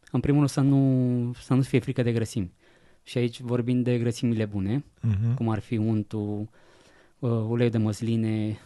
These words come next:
Speaker 1: uh, nu sunt fan, uh, ulei de floarea soarelui sau toate uleiurile care au, uh, semințe. Așa.
Speaker 2: De ce? Care
Speaker 1: Uh,
Speaker 2: e problema cu ele?
Speaker 1: pentru că, um,
Speaker 2: Pentru că și astea au omega trei,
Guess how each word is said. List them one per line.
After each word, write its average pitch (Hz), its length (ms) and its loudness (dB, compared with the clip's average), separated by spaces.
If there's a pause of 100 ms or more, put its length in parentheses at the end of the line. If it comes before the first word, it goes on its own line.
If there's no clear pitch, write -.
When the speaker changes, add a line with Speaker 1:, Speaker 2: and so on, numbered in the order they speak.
(160)
Speaker 1:
uh, 123 100 -4 (200)
nu 117 120 -2
sunt 117 240 -4
fan, 110 320 -2
uh, 101 240 -4 (300)
ulei 113 220 -2
de 107 80 -4
floarea 107 260 -2
soarelui 107 300 -2
sau 107 180 -6
toate 107 400 -6
uleiurile 107 360 -2
care 110 220 -6
au, 104 200 -2
uh, 104 140 -4 (500)
semințe. 101 720 -2 (1300)
Așa. 104 480 -4 (1200)
Speaker 2:
De 117 160 0
ce? 123 300 2 (340)
Care 143 320 2
Speaker 1:
Uh, 117 100 6
Speaker 2:
e 107 60 4
problema 104 440 2
cu - 120 -4
ele? 101 280 0 (100)
Speaker 1:
pentru 123 280 -2
că, 131 120 -4
um, 127 500 0
Speaker 2:
Pentru 127 220 4
că 165 80 4
și 202 140 2
astea 180 220 4
au 127 100 6
omega 113 300 6
trei, 101 300 0